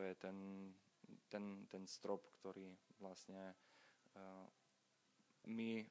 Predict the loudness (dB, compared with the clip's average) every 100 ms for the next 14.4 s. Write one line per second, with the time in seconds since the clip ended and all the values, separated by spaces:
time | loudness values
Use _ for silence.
0 | -2 0 0 0 -2 -2 0 0 0 -2
1 | -4 0 0 2 2 4 2 2 0 0
2 | 0 0 -4 -6 -4 -4 -6 -6 -4 -4
3 | -4 -4 -4 -6 -8 -4 -2 -2 -2 0
4 | 0 0 0 0 0 0 0 0 -2 -2
5 | -2 -2 -4 -6 -4 -2 -2 -2 -4 -6
6 | -4 -2 -2 -2 -2 -2 2 2 2 -2
7 | -2 -2 0 -2 0 2 2 2 -2 0
8 | 0 0 -2 -2 -2 -2 -2 0 -2 0
9 | 0 0 0 -6 -12 -16 -16 -16 -10 -2
10 | 0 2 2 2 2 0 -2 -2 -2 0
11 | 0 0 0 0 -2 -4 -2 2 2 2
12 | 0 2 2 0 -2 -4 -6 -2 -2 -2
13 | -4 -4 -4 -6 -4 -2 0 0 -2 0
14 | -2 0 -2 -4